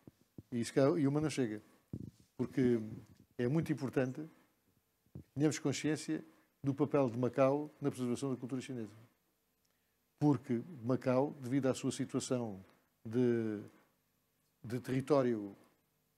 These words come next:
enfim, não colónia, mas de, da China, fora da China, com uma jurisdição, eh, própria, não teve, eh, a violência que houve do lado de lá,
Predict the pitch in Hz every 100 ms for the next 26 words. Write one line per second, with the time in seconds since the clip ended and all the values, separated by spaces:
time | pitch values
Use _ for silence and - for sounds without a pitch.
0 | _ 143 175 170 127 139 160 143 117 117
1 | 139 127 113 117 123 - - 135 143 -
2 | 156 131 104 - - _ _ 147 135 123
3 | - 123 143 - _ 127 123 117 117 113
4 | 135 113 101 - - _ _ _ - 117
5 | 113 - 123 120 135 170 - _ _ 135
6 | 147 139 185 160 107 104 101 - _ _
7 | _ 147 131 127 123 120 113 110 110 120
8 | - _ _ _ - 135 151 156 175 160
9 | 147 131 - 156 123 139 139 127 131 139
10 | 147